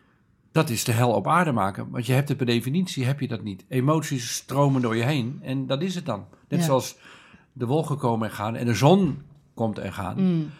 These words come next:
Speaker 1: Je hebt daar geen controle over.
Speaker 2: Nee, want dat is lastig. Als je dat wel wil, omdat je denkt van, "Oké,
Speaker 1: Ja.
Speaker 2: maar ik wil, ik wil leuke dingen doen, ik wil een, eh, eh, gezellige vriendin zijn, ik, ik wil er voor andere mensen zijn", dat je gewoon moet concluderen dat je dat op dat moment gewoon niet kan.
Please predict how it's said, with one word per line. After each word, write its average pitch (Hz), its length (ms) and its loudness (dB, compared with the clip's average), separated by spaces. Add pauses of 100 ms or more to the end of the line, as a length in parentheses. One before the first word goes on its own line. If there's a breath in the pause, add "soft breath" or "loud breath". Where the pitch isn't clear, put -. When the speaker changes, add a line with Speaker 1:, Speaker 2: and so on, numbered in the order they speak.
(320 loud breath)
Speaker 1:
Je 147 100 0
hebt 165 120 0
daar 160 80 0
geen 147 200 -2
controle 156 440 -6
over. 95 320 -8 (100)
Speaker 2:
Nee, 170 340 -4 (580)
want 170 120 -2
dat 185 100 2
is 160 120 -4
lastig. 160 500 -4 (560)
Als - 200 0
je - 60 -4
dat 170 140 2
wel 165 180 2
wil, 175 380 4
omdat 170 260 2
je 165 80 2
denkt 160 240 2
van, 175 160 -4
"Oké, 156 180 4
Speaker 1:
Ja. 160 140 6
Speaker 2:
maar 156 140 4
ik 160 140 -2
wil, 160 340 0 (680 loud breath)
ik - 260 -2
wil 190 120 8
leuke 185 300 6
dingen 196 240 10
doen, 196 280 8
ik 175 120 2
wil 170 200 4
een, 160 200 4
eh, 165 560 4
eh, 190 80 0
gezellige 165 440 -2
vriendin 190 360 4
zijn, 175 480 6
ik, - 160 -6
ik - 120 -8
wil 165 80 0
er 156 120 0
voor - 120 -4
andere 196 240 0
mensen 170 340 2
zijn", 156 340 2
dat 156 120 -4
je 165 80 -6
gewoon 165 160 0
moet 165 140 -4
concluderen 165 580 -4
dat 156 180 -6
je 160 60 -4
dat 143 320 -6
op 156 80 -12
dat 160 180 -4
moment 156 240 -2
gewoon 160 180 -2
niet 165 260 -4
kan. 160 280 -10